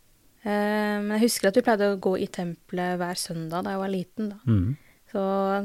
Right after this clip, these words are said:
Speaker 1: det Sikh-tempelet, det, det er, eh, veldig fint, og det ligger i Lier, og absolutt verdt å ta turen. Men jeg regner med at du har vært der.
Speaker 2: Mange ganger,
Speaker 1: Ja.
Speaker 2: Caroline.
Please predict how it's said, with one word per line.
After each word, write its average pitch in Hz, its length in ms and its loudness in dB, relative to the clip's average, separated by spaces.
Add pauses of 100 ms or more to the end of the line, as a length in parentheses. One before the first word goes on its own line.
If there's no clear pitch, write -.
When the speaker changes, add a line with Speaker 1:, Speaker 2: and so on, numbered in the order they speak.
Speaker 1:
det 208 160 -2
Sikh-tempelet, 202 640 -2
det, 208 160 2 (2000)
det 208 120 0
er, 185 480 0
eh, 190 400 0
veldig 185 260 0
fint, 370 480 4
og 226 380 2
det 220 100 0
ligger 185 300 -2
i 185 400 -2
Lier, 220 440 4
og 190 240 0
absolutt - 520 -6
verdt - 280 -10
å 196 60 -6
ta - 280 -16
turen. 185 360 -4
Men 196 120 -2
jeg 196 100 2
regner 185 180 0
med 185 100 -4
at - 120 -20
du 185 160 -4
har 180 160 -8
vært - 240 -14
der. - 240 -12 (100)
Speaker 2:
Mange 117 320 6
ganger, 113 380 4
Speaker 1:
Ja. 101 240 4
Speaker 2:
Caroline. 151 800 6